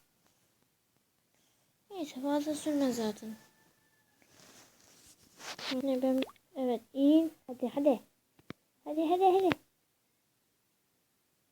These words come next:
Galiba. Bakalım korumak diyoruz. Korumak dedik de çıkmadı.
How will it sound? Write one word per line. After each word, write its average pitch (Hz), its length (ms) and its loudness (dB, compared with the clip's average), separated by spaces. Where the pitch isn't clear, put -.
Galiba. 254 580 -4
Bakalım 254 480 -8
korumak 262 440 -4
diyoruz. 226 380 0
Korumak 233 440 -8
dedik 294 260 -4
de 226 140 -2
çıkmadı. 233 380 -6